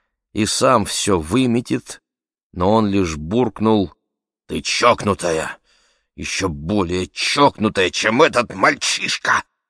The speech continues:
и вышел, шваркнув дверью. Дорожка от участка к пруду шла под уклон,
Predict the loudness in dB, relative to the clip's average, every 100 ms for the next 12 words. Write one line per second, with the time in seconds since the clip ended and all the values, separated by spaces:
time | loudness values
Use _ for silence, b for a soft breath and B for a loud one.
0 | _ _ _ _ _ _ -6 2 2 2
1 | 0 -2 -4 0 0 0 -4 -6 -6 -12
2 | -10 -10 -12 -16 -20 _ _ _ _ _
3 | _ _ _ _ _ _ _ _ _ _
4 | _ -8 0 4 4 2 2 2 0 0
5 | 4 4 2 -4 -4 -4 -2 0 2 0
6 | 0 2 0 0 -4 -4 -4 -2 -2 -4